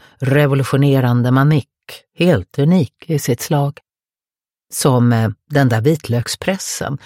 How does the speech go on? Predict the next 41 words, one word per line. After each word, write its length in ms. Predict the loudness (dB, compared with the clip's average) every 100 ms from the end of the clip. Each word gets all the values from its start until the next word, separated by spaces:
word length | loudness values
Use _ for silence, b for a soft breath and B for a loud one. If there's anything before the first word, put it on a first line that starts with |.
| B
som 220 | B 0 2
dök 240 | 0 -2
upp 220 | -6 -4
efter 260 | -4 -2 -2
en 120 | 0
månads 400 | 0 -2 -4 -6
försening, 580 | -8 -4 -4 -4 -6 -8 B B B
för 120 | 0
vilken 280 | 2 2 2
hon 100 | 2
dessutom 480 | 0 0 -2 0 -2
tvingades 420 | 0 -2 -2 -2
betala 420 | -4 -2 -2 -2
tull, 440 | -2 0 2 2 -2 B B B -6
trots 320 | -2 -2 -2
att 100 | 0
det 60 |
inte 160 | 0 -2
stått 300 | -4 -6 -2
något 240 | -2 -2
i 40 | -4
reklamen 500 | -4 -2 0 0 0
om 160 | 0
att 140 | -2 -4
det 80 | -2
rörde 300 | -2 -2 -4
sig 160 | -2
om 300 | -2 -2 -2
direktimport 840 | -2 -2 -4 -2 -2 -2 -6 -8
från 260 | -8 -4 -2
Kina. 480 | -2 -2 -2 -2 -2 _ _ _ _ _ _ _ _ _ _ _
När 140 | 0 2
den 160 | 4
lilla 200 | 4 4
manicken 720 | 4 4 2 0 -2 0 2 2
äntligen 400 | 0 2 2 4
låg 200 | 2 2
där 120 | -2
på 120 | -2
hennes 220 | -2 0
köksbänk 680 | -2 -6 -8 -4 0 0 -4